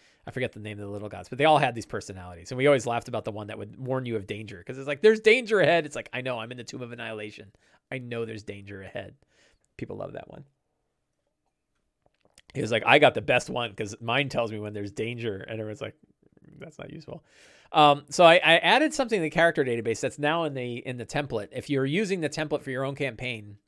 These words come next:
you might, you may wanna modify it to add this, uh, which is, uh, so I wanted to have a view, uh, where I can, um, see their passives and their trained skills and everything, but I added the language section. Uh,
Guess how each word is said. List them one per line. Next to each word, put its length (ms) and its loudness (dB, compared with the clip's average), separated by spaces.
you 140 -6
might, 260 -6
you 200 -2
may 100 4
wanna 200 0
modify 420 -2
it 60 -10
to 120 -12
add 160 -10
this, 240 -16
uh, 240 2
which 220 -2
is, 320 0
uh, 340 0
so 140 4
I 80 10
wanted 260 4
to 80 4
have 220 2
a 160 2
view, 600 0
uh, 460 2
where 320 2
I 140 0
can, 600 -6
um, 640 -6
see 220 0
their 100 4
passives 480 -2
and 80 -8
their 120 -6
trained 240 -6
skills 240 0
and 80 -8
everything, 180 -6
but 140 -2
I 160 0
added 320 6
the 80 2
language 500 -2
section. 520 -12
Uh, 260 0